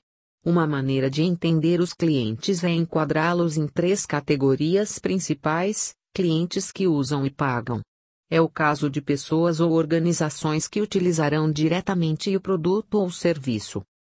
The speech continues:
Clientes que usam e não pagam. É o caso das crianças, obrigadas a usar as roupas que papai e, principalmente, mamãe compram. Clientes que não usam e pagam.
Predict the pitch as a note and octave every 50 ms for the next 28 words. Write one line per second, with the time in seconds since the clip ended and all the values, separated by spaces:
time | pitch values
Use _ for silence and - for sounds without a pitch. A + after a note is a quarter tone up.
0 | _ _ _ _ _ - E3+ E3+ F3 F3+ F#3+ G#3 G#3 - - E3+ E3 - - -
1 | G3 F3 E3 E3 D3+ D#3 D3 D3 D3+ D3+ D#3 F3 F3 F3 - - C#3+ B2+ B2 A#2
2 | A2+ B2 A#2 G#2+ - _ _ _ _ _ _ _ _ - E3 E3 E3 D#3 - E3+
3 | E3 D#3 D3+ C#3 D#3 D3+ C3+ C3+ C3+ - - - E3 D#3 C#3+ B2+ B2 B2 B2 -
4 | - A#2+ A2 - - - - _ _ _ - F3+ F3 F3 F#3+ F3+ C#3+ D#3 D3+ D#3
5 | D#3 D3+ D#3+ D#3 C#3 D3 D3 D3 D3 C#3 - - C#3+ C3+ C3+ C3 C3 - - -
6 | - E3+ F3 F#3 F#3 F3 - - F3 F3 - - - E3+ - - D#3+ D#3 - -
7 | F3 E3 D3+ D3 - - - E3 D3+ B2+ C3 _ _ _ - - F#3 A3 A#3+ -
8 | - E3+ E3 D#3+ D3+ D3 D3 D3+ D#3 F3+ F#3+ - G3+ G3 - _ _ - - D#3
9 | D3+ C#3+ C#3 C#3 C#3+ D3 C#3 C#3 C3+ - - D3 B2+ A#2 A2 - B2 A#2+ A2+ A2+
10 | - _ _ _ _ _ _ _ _ - F3 E3+ F3+ F#3 G3 A3 A#3 - - G3
11 | - - - - D#3+ D3+ D3 D3 D3 D3+ E3 E3 D#3+ E3+ D#3+ D#3 C#3+ - - C#3+
12 | B2+ A#2+ A#2 A2+ B2 A2+